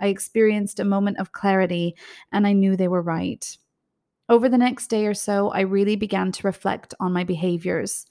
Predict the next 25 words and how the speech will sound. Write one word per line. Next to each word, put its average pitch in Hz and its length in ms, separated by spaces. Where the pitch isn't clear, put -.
Where 214 140
were 247 100
they 254 120
coming 175 340
from? - 400
Who 240 120
was 220 280
this 180 200
person? - 640
What 240 160
had 269 160
happened 226 480
to 202 100
that 190 140
mindful 208 480
woman 196 340
in 185 160
total 220 380
control 220 540
of 202 80
her 202 80
calm? 208 520
Where 247 160
was 254 200
she? - 420